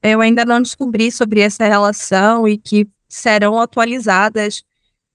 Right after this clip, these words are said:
com o tempo e, sei lá, daqui a, é, cinquenta anos eu ainda terei muita coisa pra falar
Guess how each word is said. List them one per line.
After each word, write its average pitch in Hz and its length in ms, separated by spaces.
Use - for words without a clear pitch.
com 240 120
o 247 60
tempo 226 540
e, 214 240
sei 214 180
lá, 202 120
daqui 202 340
a, 202 320
é, 196 420
cinquenta 220 540
anos 226 320
eu 226 60
ainda 208 180
terei 208 240
muita 233 380
coisa 214 340
pra 208 180
falar 190 360